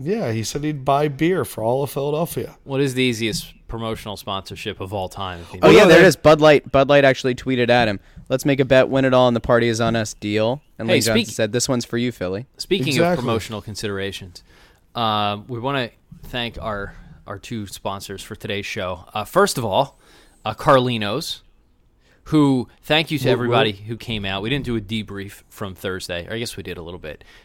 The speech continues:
Speaker 2: Thanks
Speaker 1: We did.
Speaker 2: everybody who came out to
Speaker 1: Yeah.
Speaker 2: Carlino's. Uh, the tomato p-, I gotta be honest here. I am, generally speaking, not a tomato pie person. I tend to find them bland. Uh, I tend, it's, it's not that I need cheese.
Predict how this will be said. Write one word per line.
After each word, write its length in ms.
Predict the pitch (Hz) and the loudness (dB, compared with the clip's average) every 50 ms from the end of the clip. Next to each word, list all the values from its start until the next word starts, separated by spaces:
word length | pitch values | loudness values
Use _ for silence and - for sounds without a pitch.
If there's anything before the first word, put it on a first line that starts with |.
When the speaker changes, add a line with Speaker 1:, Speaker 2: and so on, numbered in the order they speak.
| _ | _
Speaker 2:
Thanks 200 | - 147 151 156 | -2 -2 0 2
Speaker 1:
We 40 | - | 2
did. 60 | 143 135 | 2 4
Speaker 2:
everybody 220 | 123 123 117 113 107 | 4 4 4 2 0
who 40 | |
came 180 | 101 - 120 113 | -2 -2 -4 -2
out 120 | 110 107 90 | -2 -4 -4
to 60 | 107 | -6
Speaker 1:
Yeah. 60 | - | -6
Speaker 2:
Carlino's. 580 | 113 104 98 98 101 98 98 95 95 95 - - - | -6 -6 -4 -4 -8 -8 -8 -8 -8 -10 -10 -10 -8
Uh, 240 | - 104 101 101 104 | -4 -2 -2 -2 -4
the 160 | 107 117 131 | -4 -8 -10
tomato 520 | - - - 151 147 175 208 247 247 208 - | -10 -8 -8 -6 -4 -2 0 0 2 0 0
p-, 120 | - - - - - - - | -2 -6 -12 -12 -20 -16 -8
I 60 | 302 302 | -2 0
gotta 140 | 277 180 | 0 2
be 100 | 147 127 | 2 2
honest 280 | 101 90 85 87 - - | 2 0 -2 -6 -10 -12
here. 160 | - - - - - - _ _ - 139 | -14 -14 -16 -18 -20 -20 _ _ -4 0
I 140 | 160 208 254 | 0 0 0
am, 240 | 262 233 175 147 - _ - 139 | 0 -2 -4 -4 -8 _ -12 -10
generally 580 | 123 117 123 147 175 185 180 170 160 143 135 120 | -6 -2 0 2 2 2 2 0 0 2 0 0
speaking, 440 | - - 123 107 98 - 101 95 90 - | -2 -2 -4 -4 -4 -4 -10 -12 -12 -10
not 260 | 113 117 113 113 117 | -6 -2 -2 0 -2
a 40 | 113 | -2
tomato 540 | - - 120 110 104 104 101 101 98 95 98 | -6 -8 -10 -8 -6 -6 -6 -6 -6 -8 -10
pie 320 | - - 95 90 85 82 | -8 -6 -6 -4 -6 -6
person. 420 | - - - 80 71 - - - _ _ - _ _ _ _ _ _ _ - | -10 -12 -12 -12 -10 -10 -12 -12 _ _ -20 _ _ _ _ _ _ _ -6
I 80 | 110 | -6
tend 320 | 110 - - 143 147 156 160 | -6 -4 -4 -4 -4 -4 -4
to 60 | 151 | -6
find 300 | - - 143 139 139 139 | -2 -2 -2 -2 -2 -2
them 140 | 135 135 120 | -4 -4 -4
bland. 520 | 110 107 104 98 98 95 92 95 92 - _ _ - - - - _ _ - | -6 -6 -6 -4 -4 -6 -6 -8 -12 -16 _ _ -20 -20 -20 -20 _ _ -6
Uh, 320 | 95 95 90 90 87 - - | -4 -2 -2 -2 -4 -4 -6
I 100 | 104 98 | -10 -12
tend, 480 | - - - 127 127 127 127 120 - - - | -10 -8 -6 -6 -4 -4 -6 -8 -10 -10 -8
it's, 260 | 123 120 - - - - | -8 -8 -6 -8 -10 -8
it's 140 | 135 131 - | -8 -6 -4
not 200 | 139 135 147 - | -2 -2 -2 0
that 100 | 175 156 | 0 0
I 100 | 147 151 | 0 0
need 280 | 143 139 139 139 123 - | 0 -2 -4 -6 -6 -8
cheese. 520 | - - 135 127 123 120 120 117 - - | -8 -4 -4 -2 -2 -2 -4 -6 -8 -12